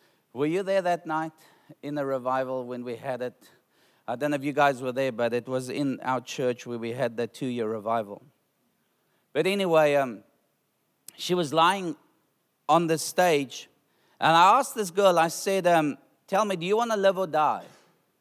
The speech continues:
She said, "I wanna live." I said, "Okay, that's a good point right there. If you wanna live, there's hope." How many of you agree? If somebody has a will to live, then there's hope.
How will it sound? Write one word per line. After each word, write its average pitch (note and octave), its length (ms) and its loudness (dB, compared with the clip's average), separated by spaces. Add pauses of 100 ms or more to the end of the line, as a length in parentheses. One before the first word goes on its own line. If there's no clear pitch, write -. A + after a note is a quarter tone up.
(2250)
She E3+ 120 -10
said, F#3 220 2
"I F3+ 80 8
wanna F#3 240 2
live." F#3 400 4 (260)
I E3 120 0
said, E3+ 200 -4
"Okay, E3+ 440 2 (100)
that's D3 220 -4
a D3 60 -2
good C#3+ 220 -4
point C#3 300 -2
right B2+ 240 0
there. C3+ 240 -4
If D3+ 160 -16
you B2+ 100 -6
wanna C3 180 -4
live, C3 360 0
there's B2+ 140 -6
hope." C#3+ 400 -2 (1160)
How C#3+ 160 -2
many D3+ 120 -2
of C#3 60 -4
you C#3 100 0
agree? C3+ 320 -4
If G2+ 100 -12
somebody C#3+ 380 -4
has C3+ 260 -4
a A#2+ 180 0
will C#3 440 0
to C3 160 -8
live, C3 500 0
then B2+ 240 -4
there's B2 200 -4
hope. C#3+ 340 -2